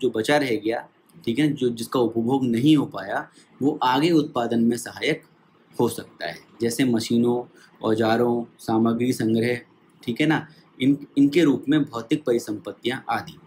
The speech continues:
इसे क्या कहते हैं? इसको निवेश कहते हैं। तो उत्पादन का वो अंश जो उपभोग से बचा रह गया और आगे उत्पादन में सहायक हो रहा है, जैसे मशीनें हैं, औजार हैं, सामग्री संग्रह हैं, मटेरियल, material है, जो raw material है,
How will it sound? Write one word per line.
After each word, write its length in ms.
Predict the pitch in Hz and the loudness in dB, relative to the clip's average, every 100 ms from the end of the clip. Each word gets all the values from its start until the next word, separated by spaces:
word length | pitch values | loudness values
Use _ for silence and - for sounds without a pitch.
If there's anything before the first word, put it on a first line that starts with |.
| _ _ - | _ _ -10
इसे 180 | 110 151 | -2 0
क्या 140 | 147 | 0
कहते 280 | 135 127 143 | -2 -4 0
हैं? 140 | 151 | 0
इसको 340 | 147 - - 202 | -2 -8 -8 -6
निवेश 480 | 135 120 117 107 - | 0 2 4 2 0
कहते 340 | - - - | -12 -20 -20
हैं। 80 | - - | -20 -8
तो 60 | 104 | -6
उत्पादन 480 | 101 - 110 117 113 | -6 -4 -2 -2 -2
का 100 | 113 | -2
वो 220 | 117 147 | 2 2
अंश 320 | 156 175 - - - - 113 | 2 -2 -8 -18 -20 -12 2
जो 160 | 123 | 2
उपभोग 360 | 110 110 110 - | 2 -2 -4 -2
से 140 | 117 | -2
बचा 320 | 101 101 135 | -2 -4 -2
रह 180 | 135 143 | 0 2
गया 320 | 139 156 165 - - _ | 2 0 -2 -8 -20 _
और 100 | 117 | -2
आगे 200 | 120 117 | -2 0
उत्पादन 480 | 120 110 110 107 110 | 0 -2 -6 -4 -4
में 140 | 107 104 | -2 -4
सहायक 420 | 92 104 139 - | -4 -2 -2 0
हो 100 | 143 | 0
रहा 200 | 143 147 | 0 -2
है, 240 | 151 160 - - _ - | -4 -8 -14 -20 _ -8
जैसे 200 | - 113 | -2 0
मशीनें 500 | 110 - 120 120 117 | 0 0 0 0 0
हैं, 200 | 113 110 | 0 0
औजार 460 | 101 110 113 123 | -2 0 0 0
हैं, 360 | 117 113 113 113 | -2 -6 -8 -8
सामग्री 480 | - 107 110 110 107 | -6 -2 -2 0 -2
संग्रह 360 | 104 107 117 | -2 0 0
हैं, 260 | 127 117 117 | 0 -4 -6
मटेरियल, 380 | 110 101 104 107 | -6 -6 -8 -6
material 400 | 104 113 123 117 | -4 0 0 0
है, 120 | 113 | -2
जो 200 | 113 - _ _ _ - - - | -4 -8 _ _ _ -20 -20 -10
raw 220 | 104 117 | -2 0
material 420 | 120 113 117 110 | 0 0 0 0
है, 100 | 107 | -2